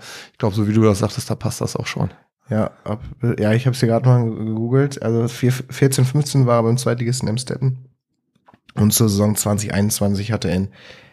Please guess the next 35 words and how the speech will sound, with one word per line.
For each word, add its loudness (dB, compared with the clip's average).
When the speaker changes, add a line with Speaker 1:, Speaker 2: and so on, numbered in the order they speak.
Speaker 2:
in, 2
äh, 0
in 4
Nordhorn 4
übernommen. -6
Ja, -10
genau. -16
Ähm, 2
was 4
denn 4
für 2
ein 4
Trainertyp? -2
Speaker 1:
Ja, 2
er 4
ist, 0
äh, -8
ein -16
Trainer, 2
der 4
selten 4
zufrieden 0
ist. -12
Also 6
sagt 2
er, 0
glaub 2
ich, -4
auch -4
selbst 0
über -4
sich, -4
äh, -4
über -4
sich. -4